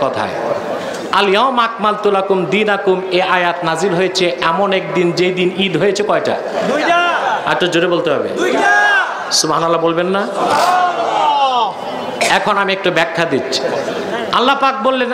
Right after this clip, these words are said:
Speaker 1: "আল ইয়াউমা আকমালতু লাকুম দীনাকুম।" আরাফার আজকের এই দিন, আজকের এই শুক্রবারের দিন, আমি মুহাম্মদ সাল্লাল্লাহু আলাইহি ওয়াসাল্লামের দিন তোমাদের জন্য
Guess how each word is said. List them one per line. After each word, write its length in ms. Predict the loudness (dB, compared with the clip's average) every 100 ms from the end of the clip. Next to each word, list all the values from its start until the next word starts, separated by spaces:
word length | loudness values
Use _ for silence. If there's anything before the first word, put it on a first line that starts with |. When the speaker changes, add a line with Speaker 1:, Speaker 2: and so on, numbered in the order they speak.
| 0
Speaker 1:
"আল 160 | 2
ইয়াউমা 340 | 4 2 4 2
আকমালতু 500 | 0 0 0 2 2
লাকুম 320 | 2 0 0
দীনাকুম।" 500 | 0 2 0 0 -4 -2 -4 -4 -4 -6 -6 -2
আরাফার 400 | 0 2 2 2
আজকের 380 | 2 0 0 0
এই 100 | 0
দিন, 340 | 2 0 0 -6 -8 -6 -4 -6 -6 -6 -6 -6 0
আজকের 360 | 0 2 0
এই 80 | 2
শুক্রবারের 680 | 0 -2 0 2 2 2 0
দিন, 200 | 0 -2 -4 -4 -4 -6 -6 -8 -6 -6 -6 -8 -6 0
আমি 280 | 2 2 0
মুহাম্মদ 160 | -2 -6 -4 -4 -2
সাল্লাল্লাহু 40 | 0
আলাইহি 280 | 2 2
ওয়াসাল্লামের 600 | 0 0 0 0 0 0
দিন 240 | 0 0 0
তোমাদের 360 | 0 0 0 0
জন্য 260 | 0 0